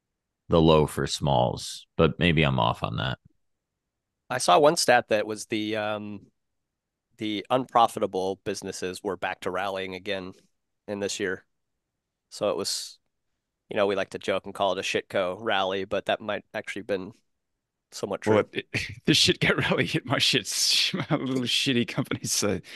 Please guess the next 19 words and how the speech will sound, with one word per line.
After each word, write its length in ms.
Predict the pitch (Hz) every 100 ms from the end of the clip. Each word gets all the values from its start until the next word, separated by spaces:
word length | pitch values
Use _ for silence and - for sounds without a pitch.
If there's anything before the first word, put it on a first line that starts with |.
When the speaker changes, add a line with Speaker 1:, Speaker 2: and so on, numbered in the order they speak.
| - - - - _ -
Speaker 3:
that's 180 | 151
true. 340 | - - 85 87 - _ _ _ _ _ _ _ _ _
Uh, 300 | 107 101 98 98
Nasdaq 500 | 113 120 135 139 135
one 120 | 113
hundred 320 | 113 120 110
surges 360 | - 110 104 -
back 180 | 98 -
to 80 |
its 140 | 87 -
all-time 360 | 95 98 95
highs 340 | 82 92 95 -
previously 440 | - 101 - -
reached 240 | 104 95 98
on 120 | 92
November 480 | 92 92 95 90 98
twenty-two, 500 | - 98 - - -
twenty 300 | - 98 92
twenty-one. 500 | - 95 87 95